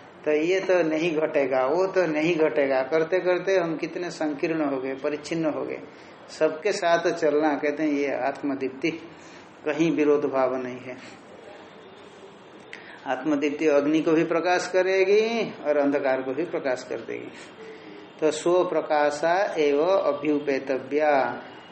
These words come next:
तो आत्मदीप्ति ये स्व प्रकाशा सभी को प्रकाश करेगा। अभ्युपेतव्य, अभ्युपेतव्य अर्थात स्वीकार्या,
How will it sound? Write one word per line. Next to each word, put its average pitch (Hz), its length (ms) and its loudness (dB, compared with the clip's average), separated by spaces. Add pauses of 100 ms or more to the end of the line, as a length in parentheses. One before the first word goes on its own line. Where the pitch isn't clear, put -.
तो 143 80 0
आत्मदीप्ति 143 760 0
ये 185 240 2
स्व 180 220 0
प्रकाशा 131 840 -4
सभी 147 300 0
को 143 120 -2
प्रकाश 135 400 -4
करेगा। 135 420 -4 (880)
अभ्युपेतव्य, 170 840 2
अभ्युपेतव्य 180 840 2
अर्थात 202 540 2
स्वीकार्या, 151 1200 0